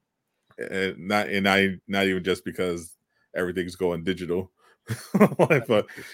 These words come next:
Speaker 2: is it.
Speaker 1: but it was, but it was awesome back in,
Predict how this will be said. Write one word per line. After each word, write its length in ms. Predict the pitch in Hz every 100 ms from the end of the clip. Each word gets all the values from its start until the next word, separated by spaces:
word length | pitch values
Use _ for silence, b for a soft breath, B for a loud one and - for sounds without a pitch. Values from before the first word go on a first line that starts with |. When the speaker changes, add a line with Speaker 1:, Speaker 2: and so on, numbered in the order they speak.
| B -
Speaker 2:
is 60 | -
it. 120 | - -
Speaker 1:
but 200 | 113 107
it 40 |
was, 200 | 135 123 120
but 200 | 90 95
it 40 | 127
was 140 | 120
awesome 400 | 104 104 98 98
back 240 | 90 90
in, 140 | 98